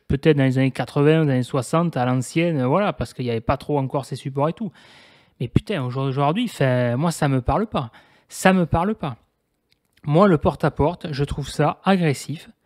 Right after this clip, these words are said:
C'est un truc agressif. T'es chez toi,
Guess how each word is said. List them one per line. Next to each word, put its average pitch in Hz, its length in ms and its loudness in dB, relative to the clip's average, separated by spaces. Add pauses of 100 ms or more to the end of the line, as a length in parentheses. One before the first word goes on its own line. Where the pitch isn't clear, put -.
(360)
C'est - 200 -2
un 170 100 4
truc 233 340 -2
agressif. 190 540 0 (600)
T'es 143 120 -4
chez - 220 0
toi, 165 320 -2